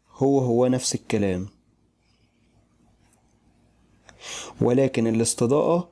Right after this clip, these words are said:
كان لأي، ممكن أحسب الاستضاءة على أي بعد، بعوض بالآر بأي رقم. لكن شدة الإضاءة لما الآر تساوي واحد، يبقى بتساوي التدفق الضوئي الساقط على واحد متر تربيع من السطح الداخلي للنص كرة قطرها،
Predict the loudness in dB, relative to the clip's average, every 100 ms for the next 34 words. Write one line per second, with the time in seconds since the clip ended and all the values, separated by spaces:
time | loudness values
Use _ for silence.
0 | _ -20 _ -4 0 0 0 0 0 0
1 | -2 0 0 0 0 -2 -2 -2 0 2
2 | 0 0 0 2 2 0 0 0 0 0
3 | 2 2 2 0 -2 -8 -18 _ _ _
4 | _ _ -20 _ -4 0 2 2 2 2
5 | 0 0 2 0 0 -10 _ _ _ _
6 | _ _ -2 0 2 4 4 2 -2 -4
7 | -6 -10 _ -4 0 0 0 0 0 0
8 | 0 0 2 2 2 0 -4 -16 -20 -20
9 | _ 0 2 2 0 0 -2 -2 -2 0
10 | 2 2 0 -2 -4 -4 0 0 0 0
11 | 2 2 0 -2 -2 -4 -6 -2 0 0
12 | 0 -4 -2 -2 -2 -2 0 0 0 0
13 | 0 0 -4 -2 -2 0 0 2 0 -2
14 | -2 -4 -4 -4 -2 -4 -2 -2 0 0
15 | 0 -2 -2 0 0 -2 -6 -2 -2 0
16 | -2